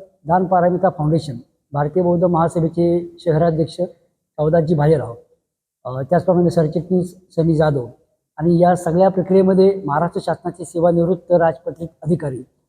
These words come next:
आदरणीय सुहासजी पवार साहेब यांच्या संकल्पनेतून प्रथम नाशिक रोडमध्ये यावेळेला प्रथमतः एवढा मोठा सोहळा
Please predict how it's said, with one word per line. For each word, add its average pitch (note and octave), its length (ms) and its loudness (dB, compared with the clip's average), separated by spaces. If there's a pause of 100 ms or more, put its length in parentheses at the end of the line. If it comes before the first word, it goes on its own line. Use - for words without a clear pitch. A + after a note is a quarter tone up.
(520)
आदरणीय F3+ 460 2 (180)
सुहासजी E3+ 420 2
पवार F3+ 320 4
साहेब A#2+ 240 -8 (320)
यांच्या F3 400 -4
संकल्पनेतून F#3 800 -2
प्रथम F#3 360 0
नाशिक E3+ 320 -4
रोडमध्ये E3 420 0 (540)
यावेळेला F3 460 4
प्रथमतः F3+ 560 0
एवढा F3+ 220 2
मोठा E3 400 0
सोहळा D3+ 400 0